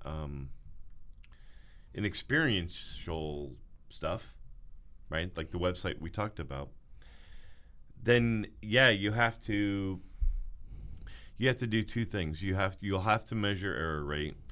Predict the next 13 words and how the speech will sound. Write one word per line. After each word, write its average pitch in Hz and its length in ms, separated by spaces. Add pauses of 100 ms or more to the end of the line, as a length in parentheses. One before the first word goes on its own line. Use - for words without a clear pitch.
(340)
but 92 120
then 98 140
you 95 100
have 110 220
to 117 80
have 110 220
something 110 580
else - 520 (640)
that 104 140
is 104 240 (120)
running 117 500 (120)
lagged 107 460
behind 110 680